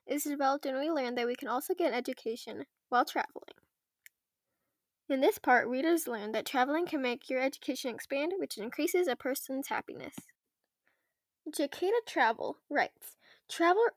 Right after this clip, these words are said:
presents ways in which we can further our knowledge and education. Learning makes our brains more active, which physiologists have found increases our level of happiness, particularly when learning something we find enjoyable. As a result,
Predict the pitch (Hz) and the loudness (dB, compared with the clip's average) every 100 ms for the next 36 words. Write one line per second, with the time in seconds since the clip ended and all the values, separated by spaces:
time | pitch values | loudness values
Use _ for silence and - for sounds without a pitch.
0 | - 330 311 262 262 - - 123 233 - | -2 0 0 0 -4 -6 -4 -2 -4 -4
1 | 269 269 - 285 277 - 339 381 349 311 | -2 -2 -2 -6 -6 -2 0 2 2 2
2 | 262 240 240 240 240 233 247 - 254 - | 0 0 0 0 -2 -2 -6 -8 -10 -10
3 | - - _ _ _ _ _ 302 302 320 | -14 -20 _ _ _ _ _ -2 0 2
4 | 427 349 - 277 254 254 254 277 262 - | 2 2 0 0 2 0 -2 -4 -4 -4
5 | - - 254 302 370 262 - - _ 330 | -4 2 2 2 -2 -2 -2 -8 _ 4
6 | 403 285 262 262 269 - - 269 262 254 | 4 6 2 0 -4 -8 -6 -6 -4 -4
7 | 240 262 330 349 359 294 262 254 247 247 | -2 -2 -2 0 0 2 0 0 0 -2
8 | - - - - - - - _ 320 427 | -6 -6 -10 -14 -20 -20 -20 _ -2 0
9 | 427 415 415 415 403 294 294 285 254 269 | 4 4 6 4 2 -2 -2 0 0 0
10 | 277 285 - 262 233 233 220 262 233 226 | 0 -2 -4 -4 -2 -2 -2 -2 -2 -2
11 | 226 233 127 - 120 - _ _ _ _ | -4 -6 -8 -8 -12 -14 _ _ _ _
12 | _ - _ 320 403 415 370 294 220 - | _ -20 _ 2 4 6 4 4 0 -4